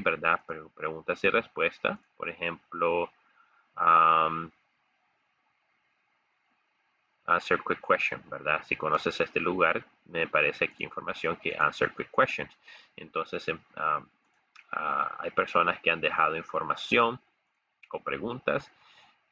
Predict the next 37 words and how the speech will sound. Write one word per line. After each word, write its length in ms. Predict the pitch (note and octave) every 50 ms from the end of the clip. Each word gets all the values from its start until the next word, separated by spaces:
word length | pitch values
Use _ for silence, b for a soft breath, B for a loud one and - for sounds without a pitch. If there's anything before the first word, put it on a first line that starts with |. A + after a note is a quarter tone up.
| _ -
ah, 160 | - G1+ - F2+
no 140 | - -
sé 120 | - - F2+
si 140 | - - D#2
salen 340 | - - D#2+ D#2+ E2 D#2+
aquí 540 | D#2+ D#2 - - - - - F2 E2+ E2 E2
abajo. 680 | D#2+ D2+ D#2 D#2+ D#2+ D#2+ - - F2+ F2 F2 F2+ F2 _ _ _ _ _ _
Bueno, 200 | - D2+ D2 C#2+
parece 280 | - - - - - _
que 120 | - - G1+
no. 420 | - - B1 A#1+ G#1+ G1+ - _ _ _ _ _ _ _ _ b b b
Pero 200 | - F#2 F2+ E2+
bueno, 200 | F2+ F#2+ F2 D2+ -
hay 140 | - - G2
preguntas 500 | - A#2+ A2+ G2+ G#2 A2+ A2 - A2 -
que 80 | - G2
la 140 | F2 E2+ F2+
gente 280 | F2+ F2 - - F#2
deja 360 | F2+ E2+ F2 G2 A2 A2+ C#3
y 180 | - - F2+ F2
las 120 | E2 - -
personas 340 | - - - - D#2+ - -
pueden 240 | - F2 E2+ E2
responder. 500 | D#2+ D#2+ - - D2+ D2+ D#2+ F#2+ - F2 - _ _ - b b b b b b b
Eso 240 | - F#2 - - G2+
es 60 | F#2+
lo 120 | G#2+ - -
que 320 | E2+ E2 D#2+ D2+ - - _
se 140 | - F2+ E2+
refieren 440 | E2+ - - - E2+ E2+ E2 E2
que 180 | - - - D#2
no 360 | D#2+ E2 D#2+ D#2+ E2 E2 D#2+
está 180 | - - - D2+
trabajando 540 | - C2+ D2+ C#2+ D2 E2 D#2+ C#2+ D2 D2 C#2+
ahorita. 360 | D#2+ G#2+ - - - C3+ - _ _ _ _ _ _ _ _ _ _ _ _ _ _ _ _ - - _ -
¿Qué 60 | F2+
otros, 400 | F2 - - G2 F#2 - - -